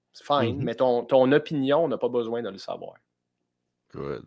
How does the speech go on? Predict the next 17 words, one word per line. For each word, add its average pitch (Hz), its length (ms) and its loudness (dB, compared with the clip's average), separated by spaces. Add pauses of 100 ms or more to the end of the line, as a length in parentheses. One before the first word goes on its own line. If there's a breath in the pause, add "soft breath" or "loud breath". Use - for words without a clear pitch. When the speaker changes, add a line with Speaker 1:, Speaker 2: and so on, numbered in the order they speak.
(220)
Speaker 2:
Hey, 135 140 6
moi, 175 180 4
samedi, 131 500 0
avant 113 220 0
de, 127 160 0
qu'on, 90 200 -4
qu'on, 82 300 -4
qu'on, 85 280 -10
qu'on 82 200 -6
rentre 107 240 0
dra-, 90 260 -2
direct 110 220 -4
dans 95 140 -2
le 80 60 -6
show, - 180 -6
samedi 107 340 -2
dernier, 95 380 0